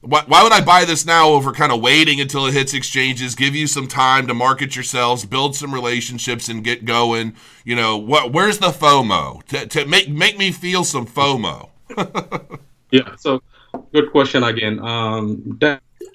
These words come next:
Speaker 2: we want to use this exchange, right?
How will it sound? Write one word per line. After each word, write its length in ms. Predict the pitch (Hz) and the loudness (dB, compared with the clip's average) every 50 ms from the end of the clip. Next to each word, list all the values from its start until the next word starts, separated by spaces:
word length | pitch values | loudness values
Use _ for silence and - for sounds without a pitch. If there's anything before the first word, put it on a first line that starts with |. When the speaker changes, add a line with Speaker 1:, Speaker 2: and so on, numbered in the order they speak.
| _ _ _ _ _ _ - 120 120 110 | _ _ _ _ _ _ -10 -10 -8 -6
Speaker 2:
we 260 | 107 110 110 107 104 _ - - | -4 -2 -2 -2 -4 _ -12 -10
want 340 | - 107 110 110 110 107 - | -6 -2 0 0 0 0 0
to 60 | 107 | 0
use 260 | 104 104 104 104 98 | 0 0 -2 -2 -2
this 240 | 98 98 - - - | -2 -4 -4 -4 -12
exchange, 640 | - 92 - - - - 95 90 90 95 - - - | -16 -14 -14 -12 -8 -8 -8 -8 -8 -10 -14 -16 -12
right? 240 | - 98 95 104 104 | -12 -10 -8 -10 -10